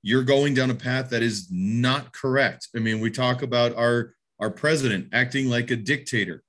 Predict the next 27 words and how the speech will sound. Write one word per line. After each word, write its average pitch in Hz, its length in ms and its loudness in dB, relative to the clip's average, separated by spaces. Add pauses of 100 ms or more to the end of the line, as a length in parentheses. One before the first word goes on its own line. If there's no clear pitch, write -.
We, 104 260 -4
we 113 220 0
talk 143 340 -2
about, 127 420 2 (800)
um, 107 480 0 (800)
<laughs> - 460 -4
what's 123 200 0
happening 135 420 2
in 123 120 2
Afghanistan 123 720 -2
right 104 160 0
now, 104 160 -2
where 117 160 0
we 127 140 6
literally 151 560 2
embodied 123 420 -4
terrorists 117 520 -2
to 104 60 -6
actually 107 320 -4
take 117 280 -4
over 110 240 -4
a 98 60 -6
country. - 440 -6 (880)
Well, 139 400 2 (420)
I 135 220 4
get 135 200 2
told, 110 380 -2